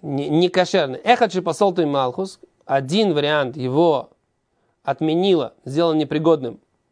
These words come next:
власть, малхус, царство. Вэхад шипасол ты медина, страна, то есть люди,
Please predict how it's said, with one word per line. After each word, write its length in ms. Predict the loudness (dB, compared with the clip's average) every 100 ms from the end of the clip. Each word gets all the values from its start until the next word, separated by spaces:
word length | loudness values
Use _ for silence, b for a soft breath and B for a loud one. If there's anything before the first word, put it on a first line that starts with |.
| _ -8
власть, 560 | 0 2 2 -2 _ -6
малхус, 420 | -2 -2 -4 -6
царство. 400 | 0 0 0 -6
Вэхад 380 | -2 0 0 0
шипасол 280 | 0 0 0
ты 100 | -2
медина, 380 | -2 -2 -4 -8 b b b
страна, 500 | -4 0 2 0 -4
то 60 | -8
есть 120 | -6
люди, 360 | -2 -2 -2